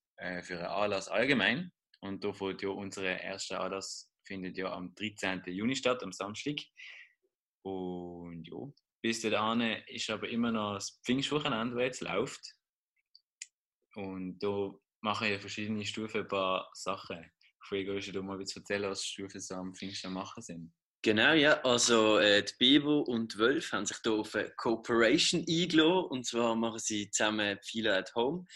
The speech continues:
Speaker 2: Viele von euch haben wahrscheinlich auch schon die Stories gesehen, wo es ein bisschen eine Einleitung gegeben hat, so was passiert in dieser Geschichte.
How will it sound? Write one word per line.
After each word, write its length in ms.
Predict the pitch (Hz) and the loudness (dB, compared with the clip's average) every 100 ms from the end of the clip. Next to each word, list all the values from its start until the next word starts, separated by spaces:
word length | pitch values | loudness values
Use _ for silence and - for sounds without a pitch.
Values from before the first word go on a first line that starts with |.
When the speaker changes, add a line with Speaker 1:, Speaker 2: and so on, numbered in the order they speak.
| - - - - _ - | -16 -14 -16 -20 _ -10
Speaker 2:
Viele 300 | - 123 120 | -2 0 2
von 140 | 120 | 2
euch 280 | 110 110 - | 2 2 0
haben 200 | 110 104 | -2 -2
wahrscheinlich 360 | 104 107 101 - - | -4 -6 -6 -8 -4
auch 300 | 92 95 98 | -2 0 -2
schon 300 | - 92 87 | -4 -6 -6
die 60 | - | -6
Stories 500 | - 113 139 139 - | 0 0 2 2 0
gesehen, 460 | - 127 123 - - | 4 4 4 0 -6
wo 380 | 95 101 98 92 | -6 -2 0 -2
es 140 | - | -4
ein 60 | 95 | -6
bisschen 420 | 92 - 101 92 | -8 -4 -2 -2
eine 20 | |
Einleitung 520 | 107 123 113 117 117 | -4 -2 0 -2 -6
gegeben 260 | - 110 110 | -2 0 0
hat, 120 | 107 | -4
so 380 | - 101 98 95 | -6 -6 -6 -6
was 200 | 98 - | -6 -8
passiert 360 | 101 - 107 101 | -8 -4 -4 -6
in 80 | 92 | -8
dieser 180 | 87 | -6
Geschichte. 460 | 92 - 151 - | -6 -6 -6 -8